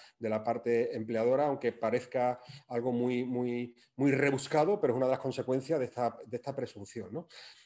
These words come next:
Asistimos además a un modelo causal que ya lo era y rígido, o mucho más rígido del que ya era. En España yo siempre he dicho que la generación o la actividad de contratación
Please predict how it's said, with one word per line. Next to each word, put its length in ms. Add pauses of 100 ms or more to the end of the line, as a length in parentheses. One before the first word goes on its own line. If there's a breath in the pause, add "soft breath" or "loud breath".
(160 loud breath)
Asistimos 440
además 180
a 40
un 100
modelo 400
causal 680
que 160
ya 140
lo 100
era 340
y 120
rígido, 500
o 180
mucho 300
más 140
rígido 320
del 100
que 140
ya 120
era. 300
En 80
España 500 (300 loud breath)
yo 80
siempre 280
he 20
dicho 320 (280 loud breath)
que 140
la 140
generación 840
o 120
la 80
actividad 520
de 160
contratación 760